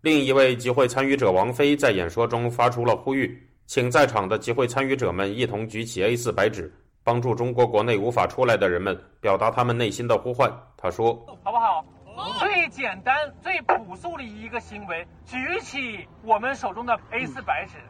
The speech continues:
Speaker 2: 这张白纸上可以书写任何的历史、任何的故事，对不对？我们要求的是真实。
Speaker 1: 本次活动的另一位召集人是曾于十一月中旬在旧金山参加抗议习近平的活动，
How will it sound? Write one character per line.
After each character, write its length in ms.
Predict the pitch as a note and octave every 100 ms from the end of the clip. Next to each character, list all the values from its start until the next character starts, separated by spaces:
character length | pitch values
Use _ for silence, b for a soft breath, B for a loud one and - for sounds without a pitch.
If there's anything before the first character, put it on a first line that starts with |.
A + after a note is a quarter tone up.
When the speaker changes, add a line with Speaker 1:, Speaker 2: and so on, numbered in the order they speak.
| -
Speaker 2:
这 80 | D#4+
张 160 | E4 D4
白 240 | G4 D4
纸 100 | C#4
上 180 | C#4 A#3+
可 240 | - B3+ D#4+
以 120 | B3+
书 240 | - D#4
写 120 | D4 C4
任 260 | A#3 F#4+ E4
何 260 | C#4+ G#3+
的 140 | A3 A#3+
历 240 | C#4+ D4
史、 200 | G3+ - D#3+ C3+ -
任 240 | D4 D#4+ B3+
何 200 | - G3+
的 300 | G#3+ G3 D#3+
故 220 | - D4+
事， 180 | G#3+ E3+ C#3+
对 80 | G#3+
不 80 |
对？ 100 | G#3 G3 C#3+ - - -
我 180 | G#3 G#3
们 140 | C4+
要 180 | D4 C#4
求 160 | G#3+ G#3
的 80 |
是 140 | A3+ A3
真 260 | - C#4+
实。 260 | D4 - - A#2+ - - _ _
Speaker 1:
本 160 | - G#2+
次 140 | B2+
活 180 | A#2 A#2+
动 140 | C3
的 100 | A#2+
另 160 | A#2+ A#2
一 60 | A2+
位 160 | A#2
召 180 | G#2+ A2+
集 120 | A2
人 280 | G#2 G2 G2+ - _
是 220 | - A#2+
曾 200 | A#2+ A#2+
于 140 | A#2+
十 160 | A#2+ B2
一 140 | B2+
月 200 | C3+ A#2+
中 220 | A2 C3+
旬 220 | C3+ G#2+ A2
在 120 | A#2
旧 160 | G#2
金 160 | G#2+ A#2+
山 240 | A#2+ B2
参 160 | B2 B2
加 140 | A#2+
抗 180 | A#2+ B2+
议 120 | A#2
习 180 | G2+ G#2+
近 160 | A#2 A2+
平 160 | G2
的 100 | G#2
活 140 | G2+ G2
动， 180 | A#2+